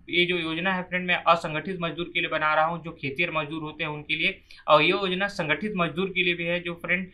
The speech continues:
ठेके मजदूरी का काम करते हैं, ठीक है। तो उनके लिए मैं अलग वीडियो बनाऊंगा। तो फ्रेंड्स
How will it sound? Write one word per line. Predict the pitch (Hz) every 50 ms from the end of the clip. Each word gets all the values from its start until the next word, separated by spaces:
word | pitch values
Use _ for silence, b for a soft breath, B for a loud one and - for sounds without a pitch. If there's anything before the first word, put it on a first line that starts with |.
| B B B -
ठेके | - 151 147 175 170
मजदूरी | 165 165 151 147 151 165 170
का | 156 165 156
काम | 151 147 151 151
करते | 143 151 139 143 - 143
हैं, | 139 139
ठीक | - 185 180
है। | 170
तो | 160 151
उनके | 147 147 151 147 - 196
लिए | 190 185
मैं | 170
अलग | 165 165 175 175 170
वीडियो | 175 175 175 170
बनाऊंगा। | 165 170 165 165 170 170 196 208 208 208 B B B B B B B B
तो | 180 175
फ्रेंड्स | 175 185 208 214 208 -